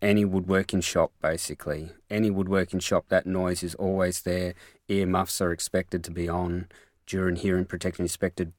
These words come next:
to be on during that noise. You take the opportunity when that noise is, is no longer there, and the, the little breaks in time where the machines are not going to actually <coughs> discuss instruction. So it's, it's, it's a plan.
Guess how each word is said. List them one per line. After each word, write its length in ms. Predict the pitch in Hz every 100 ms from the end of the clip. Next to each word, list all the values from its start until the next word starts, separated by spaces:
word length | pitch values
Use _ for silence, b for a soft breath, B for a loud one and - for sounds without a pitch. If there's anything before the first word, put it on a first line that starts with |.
| -
to 120 | -
be 120 | 87
on 200 | 85 85
during 360 | 82 95 92 85
that 180 | 85 -
noise. 520 | 95 90 101 123 - b b
You 100 | -
take 280 | 95 95 90
the 120 | - 92
opportunity 640 | 90 80 - 90 87 87
when 160 | 85 82
that 160 | 82
noise 560 | 90 90 87 85 80 - _ _ _
is, 420 | 87 80 - - - 143 -
is 160 | 87
no 160 | 92 87
longer 260 | 87 85 82
there, 320 | 87 139 170 b b b b -
and 200 | 90 90
the, 80 |
the 140 | 87 98
little 220 | 92 92
breaks 360 | 85 90 87 -
in 120 | 85
time 400 | - 92 87 87
where 260 | 85 85
the 120 | - 170
machines 500 | - - 90 87 85
are 40 |
not 260 | 85 87 -
going 440 | 80 78 85 98 - _ -
to 160 | 85
actually 540 | 80 - 180 92 87 87 101
<coughs> 160 | - _
discuss 440 | 98 - 92 -
instruction. 760 | 82 85 - 82 - - 76 85
So 300 | - - 123 131
it's, 320 | 107 117 -
it's, 200 | 113 104 -
it's 160 | 113 -
a 60 | 113
plan. 560 | - 107 104 92 82